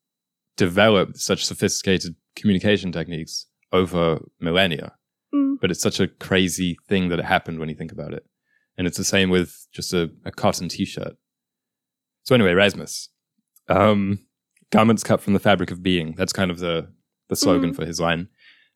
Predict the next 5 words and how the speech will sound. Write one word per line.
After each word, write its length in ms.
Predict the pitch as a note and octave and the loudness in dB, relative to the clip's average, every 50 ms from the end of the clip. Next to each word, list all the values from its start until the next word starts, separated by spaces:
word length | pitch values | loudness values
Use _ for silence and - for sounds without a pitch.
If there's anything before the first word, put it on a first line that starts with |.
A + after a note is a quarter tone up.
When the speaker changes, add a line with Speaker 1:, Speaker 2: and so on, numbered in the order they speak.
| _ _ G2+ | _ _ 2
Speaker 1:
And 300 | G2 G2+ G2 G2 F#2 - - - - | 4 4 4 4 2 0 -4 -4 0
I 360 | G#2+ G2 G2 G2 F#2+ F#2 - - - | 2 4 4 4 4 2 0 -6 -12
wrote 460 | A2+ G2+ G2+ A#2+ B2+ C3+ B2+ - - - _ - | -12 -2 2 2 2 2 2 -2 -8 -12 _ -4
a 140 | G2 F#2+ | -2 -2
little 760 | F#2 G2+ A2 A2 - - A#2+ A2+ G#2+ G#2 G2+ G2+ G2 F#2 - | 0 0 0 0 0 -2 0 2 4 4 4 2 0 -2 -6